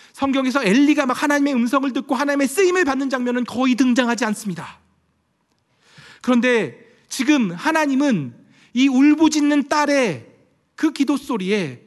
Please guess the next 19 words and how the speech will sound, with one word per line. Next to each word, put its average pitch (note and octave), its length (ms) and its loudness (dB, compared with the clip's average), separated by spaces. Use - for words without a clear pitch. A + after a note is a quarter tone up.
가만히 D4 540 0
있을 B3 220 2
수가 A#3 240 -2
없었습니다. - 640 -10
그래서 A#3+ 280 0
그 D#4 280 4
별 D#4 240 4
볼 D#4 220 4
일 D4+ 100 6
없는 B3+ 380 2
엘리 C4 400 4
제사장을 A#3 460 0
통해서도 F3+ 600 -4
하나님은 F3+ 380 -6
하나님의 D4 460 0
음성을 A#3+ 580 0
한나에게 G3+ 640 -2
전해주고 F3 580 -6
계십니다. - 500 -16